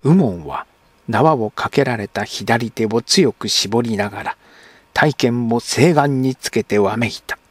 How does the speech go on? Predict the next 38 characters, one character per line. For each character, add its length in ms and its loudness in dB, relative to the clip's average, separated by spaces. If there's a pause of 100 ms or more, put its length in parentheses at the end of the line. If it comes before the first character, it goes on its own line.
(720)
「死 380 0
後 180 4
の 220 2
思 200 4
い 60 0
出 140 4
に 240 2 (500)
存 240 4
分 260 4
に 140 0
切 120 0
っ 20 -2
て 180 -2
く 120 2
れ 100 2
る。 140 -12 (580)
一 280 2
人 120 4
も 100 4
逃 240 4
さ 120 2
ん 80 0
ぞ。 200 -6 (920)
神 340 2
妙 180 4
に 120 4
し 80 2
ろ。 220 4 (440)
御 180 0
用 180 4
だ。」 200 -6 (540)
愛 360 0
に 140 -4
ひ 0 -
し 360 2
め 140 -2
く 300 -14
声。 320 -6